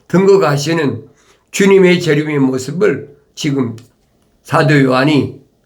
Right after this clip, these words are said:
그대로 계시받고 기록한 거예요. "내가 주의 날에 성령 안에 있었으며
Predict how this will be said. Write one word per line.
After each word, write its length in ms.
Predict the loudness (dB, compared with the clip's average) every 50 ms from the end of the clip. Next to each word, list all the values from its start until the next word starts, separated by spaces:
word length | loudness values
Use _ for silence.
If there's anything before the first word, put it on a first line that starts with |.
| _ _ _ _ _ _ _ _ _ _ _ _ _ _ _ _ _ -20
그대로 880 | -20 -18 -14 -8 -4 -2 0 2 4 4 2 2 0 -4 -8 -16 -20 _ _ _ -18
계시받고 1200 | -12 -8 -6 -6 -6 -6 -8 -8 -10 -10 -10 -10 -10 -14 -14 -8 -4 -2 -2 -2 -4 -6 -14 -20 _ -6
기록한 540 | -2 0 0 0 0 -4 -6 -10 -12 -12 -12
거예요. 280 | -14 -16 -16 -16 -18 -20 -20 _ _ _ _ _ _ _ _ _ _ _ _ _ _ _ _ _ _ _ _ _ _ _ _ _ _ _ _ _ _ _ _ _ _ _ _ _ _ _ _ _ _ _ _ _ _ _ -20 _ _ _ _ _ _ _ _ _ _ _ _ _ _ _ _ _ _ _ _ _ _
"내가 340 | -2 0 2 2 2 0 0
주의 280 | -2 -2 0 0 0
날에 540 | -2 -2 -4 -4 0 0 0 0 -2 -4 -14 -20 _
성령 460 | -10 -4 0 2 4 4 4 2 2
안에 220 | 0 2 2 2 2
있었으며 840 | 2 2 0 0 -2 -2 -4 -4 -4 -4 -4 -4 -4 -6 -10 -12 -16